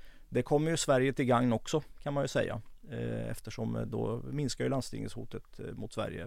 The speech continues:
om tre år, för det tar lite tid att bygga nya fartyg och så. Så att, eh, där är det ju bra, eh, och det har vi ju sett den trenden tidigare. Men å andra sidan då så,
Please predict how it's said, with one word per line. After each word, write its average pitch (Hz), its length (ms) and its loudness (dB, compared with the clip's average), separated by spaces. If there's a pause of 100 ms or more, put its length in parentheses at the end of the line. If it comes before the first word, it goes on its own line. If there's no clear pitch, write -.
om - 320 -12
tre - 160 -4
år, 82 160 -8
för - 140 -8
det 117 100 -4
tar 117 280 -4
lite 113 260 -6
tid 110 180 -8
att 110 60 -6
bygga 113 240 -4
nya 113 200 -4
fartyg - 340 -6
och 135 80 -10
så. - 80 -12 (720)
Så 135 120 -2
att, - 200 0
eh, 139 420 8 (220)
där 156 320 10
är 175 220 2
det 190 60 8
ju 190 80 10
bra, 113 360 12 (180)
eh, 120 60 -6
och 123 180 0
det 139 80 8
har 156 240 6
vi 147 80 2
ju 151 60 6
sett - 300 2
den 117 160 2
trenden 110 320 4
tidigare. 101 400 0
Men 131 580 4 (220)
å 143 160 0
andra 127 360 8
sidan 113 400 4
då 104 200 2
så, - 300 -4